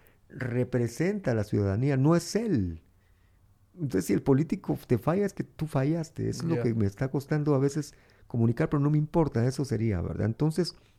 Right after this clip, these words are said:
Speaker 1: creo que esa es la gra-, la gran recomendación que yo les doy.
Speaker 2: Perfecto. Álvaro, ¿alguna, algún libro que nos quiera recomendar, algo que, que crea que le cambió la vida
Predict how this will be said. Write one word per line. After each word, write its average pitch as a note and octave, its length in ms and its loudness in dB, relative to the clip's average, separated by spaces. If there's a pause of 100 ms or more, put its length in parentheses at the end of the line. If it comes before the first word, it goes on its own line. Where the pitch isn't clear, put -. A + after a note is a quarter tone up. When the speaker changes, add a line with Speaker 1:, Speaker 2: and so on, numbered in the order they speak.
(500)
Speaker 1:
creo F3+ 280 2
que D#3 120 0
esa D3+ 140 -2
es D#3 60 -4
la C3+ 140 0
gra-, B2 280 -2
la G#2 160 2
gran A#2+ 280 0
recomendación F2 760 -2
que G#2 80 -4
yo F#2+ 100 2
les F#2+ 160 -4
doy. - 240 -10 (280)
Speaker 2:
Perfecto. B2+ 360 -4
Álvaro, C3 300 -4
¿alguna, C#3+ 640 2
algún B2+ 380 -4
libro F3 320 2 (200)
que C3+ 100 -10
nos B2 180 0
quiera D3 140 -4
recomendar, C#3+ 400 -4
algo D#3+ 180 0
que, A#2+ 300 -6
que A#2+ 100 -12
crea C3+ 200 -6
que D3 120 -4
le A#2+ 140 -10
cambió A#2 280 -8
la B2+ 120 -4
vida D3 380 0